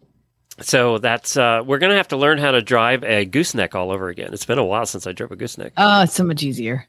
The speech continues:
Speaker 1: Yeah, that's what everybody says. And I remember we used to drive John Nunn's when we worked for A Bit of Britain. We used to drive his forty foot box, big box goosenecks to all, all of the,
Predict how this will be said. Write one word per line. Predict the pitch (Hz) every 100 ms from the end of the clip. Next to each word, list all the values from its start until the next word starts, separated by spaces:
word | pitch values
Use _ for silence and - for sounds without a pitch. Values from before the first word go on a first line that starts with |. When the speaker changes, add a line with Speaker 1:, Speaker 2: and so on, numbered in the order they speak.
| -
Speaker 1:
Yeah, | 127
that's | 151 -
what | 302
everybody | 359 370 311
says. | 311 294 202
And | 185
I |
remember | 233 196 220 302 147
we | 175
used | 240
to | 190
drive | 160 160 151
John | 151 147 147
Nunn's | 185 147
when | 127
we | 131
worked | 151 -
for | 127
A |
Bit | 110 131
of | 101
Britain. | 165 120
We | 156
used | -
to | 127
drive | 135 123
his | 104
forty | - 135 123
foot | - 151 104 -
box, | 131 135 - - - - _
big | 160 135 98
box | 127 120 -
goosenecks | 135 139 135 135 -
to |
all, | 104 120 117 110
all | 117 107
of | 110
the, | 101 92